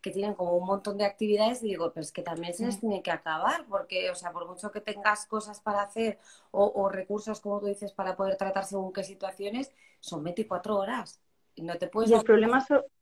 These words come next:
Speaker 2: claro, y el problema sobre todo es que empezamos los primeros días con muchos recursos, con mucha energía y cada vez es más duro. Y entonces ahora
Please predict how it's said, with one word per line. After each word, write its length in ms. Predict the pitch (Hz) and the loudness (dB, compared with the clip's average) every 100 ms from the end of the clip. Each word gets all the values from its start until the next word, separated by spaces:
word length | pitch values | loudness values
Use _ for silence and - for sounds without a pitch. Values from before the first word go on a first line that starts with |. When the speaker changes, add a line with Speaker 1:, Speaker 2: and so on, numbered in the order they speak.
| _ | _
Speaker 2:
claro, 380 | 226 220 196 - _ | 4 6 4 -4 _
y 120 | 226 226 | 8 10
el 80 | |
problema 280 | 226 220 247 | 10 8 8
sobre 200 | 262 277 | 8 10
todo 120 | 277 | 10
es 80 | 277 | 8
que 80 | 233 | 6
empezamos 480 | 208 190 214 226 233 | 4 4 4 4 4
los 140 | 247 | 4
primeros 360 | - 247 247 220 | 6 6 6 6
días 280 | 262 208 - | 6 4 2
con 160 | 190 | 0
muchos 500 | 185 196 - 233 - - | 2 0 0 0 0 2
recursos, 680 | 220 254 254 - 254 240 | 4 6 4 4 2 4
con 200 | - 196 | 4 4
mucha 280 | 202 202 233 | 4 2 2
energía 800 | 226 220 - - 254 247 262 - _ _ _ _ | 2 2 0 6 8 10 8 0 _ _ _ _
y 180 | - 202 | 0 4
cada 180 | 196 185 | 6 6
vez 140 | 185 | 4
es 80 | 214 | 4
más 220 | 226 220 | 4 4
duro. 320 | 185 190 202 - _ _ _ - | 2 2 0 -6 _ _ _ 0
Y 80 | 202 | 4
entonces 320 | 196 202 208 | 6 6 8
ahora 320 | 208 214 | 6 4